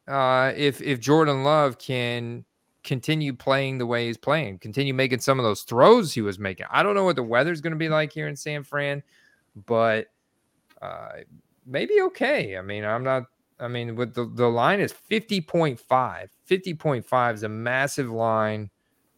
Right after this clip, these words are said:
I don't think we're expecting too many weather concerns. Wish Messiah was out there in the chat to confirm.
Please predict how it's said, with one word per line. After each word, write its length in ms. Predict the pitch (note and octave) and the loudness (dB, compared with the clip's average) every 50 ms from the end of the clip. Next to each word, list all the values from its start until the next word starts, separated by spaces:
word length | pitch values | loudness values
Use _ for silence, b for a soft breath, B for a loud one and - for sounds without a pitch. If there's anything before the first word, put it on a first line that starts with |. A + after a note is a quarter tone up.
| _ _ _ _ | _ _ _ _
I 80 | - A2+ | -2 0
don't 120 | C3 D3 | 2 2
think 160 | D#3 D#3+ C#3+ | 2 2 2
we're 100 | D3 D3 | 4 2
expecting 540 | C#3 - - - - C#3+ C3+ B2+ - C3 A#2+ | 2 2 0 0 0 0 0 0 -2 -6 -4
too 120 | - C#3 B2+ | -4 -4 -2
many 200 | B2+ B2 A#2+ A2+ | -2 -2 -4 -2
weather 340 | A2 A#2 A#2 A#2 A#2 A#2 | 0 2 2 4 2 2
concerns. 560 | A#2 - A#2 G#2 - - A#2+ A2+ A2+ A2+ G#2+ G#2 | 0 -2 -6 -8 -6 -4 -4 -2 -2 -2 -2 2
Wish 240 | A#2+ C3 B2+ - | 2 2 2 2
Messiah 480 | C#3+ C3 A#2 - - B2+ B2 B2+ B2+ B2+ | -2 -2 -2 2 4 6 8 8 8 6
was 160 | B2+ B2 A2+ | 6 4 4
out 220 | A#2+ A#2 A#2+ A2 - | 4 4 4 2 2
there 80 | A#2+ | -2
in 80 | A2+ A2 | -2 -2
the 100 | G#2+ G2+ | -4 -6
chat 440 | - - - A#2+ A#2 A#2 A2 - - _ _ _ _ _ _ _ _ | -4 -2 0 2 2 2 0 -2 -8 _ _ _ _ _ _ _ _
to 180 | - A#2 G#2+ G2+ | -2 -2 -2 -2
confirm. 720 | - - A2 G2 - - A2+ A2 A2 A2 A2 A2 G#2+ G#2+ | -4 -8 -12 -14 -6 -4 -2 0 0 0 -2 -4 -6 -10